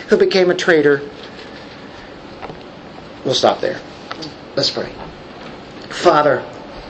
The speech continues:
give us wisdom. We want to peer into your truth here and see not only what you did with Peter, but the apostles, through the rest of the church, and what you're doing in our lives right now, you're shaping us.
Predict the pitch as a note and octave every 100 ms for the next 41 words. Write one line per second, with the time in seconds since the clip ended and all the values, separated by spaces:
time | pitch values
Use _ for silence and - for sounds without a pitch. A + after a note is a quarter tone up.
0 | - F3+ F3+ - C#3+ D#3+ E3 E3+ E3 D#3
1 | - - - - - - - - - -
2 | - - - - - - - - F3+ F#3+
3 | D#3 - G#3 F#3 F3 F3+ E3 D#3+ D#3+ -
4 | - F#3+ - C3+ B2+ B2+ - - - -
5 | - - - F3+ F3+ E3 F3 D#3+ D#3 D#3
6 | D#3 E3 D#3 D#3 C#3 - - F3+ F#3+ G#3+
7 | - - C#3 A#2+ - - E3+ E3+ - F#3+
8 | - - - - F3+ C#3 C#3 G3+ - D#3+
9 | D3+ - E3 D#3 - - - - - -
10 | - C#3+ E3 F3+ A3 G#3+ G3 F3 E3+ F#3
11 | E3 E3+ D3+ E3 F3+ F#3 F3+ B2 - -
12 | - - - - - - D3 C#3+ - G3+
13 | E3+ A#2+ - - - -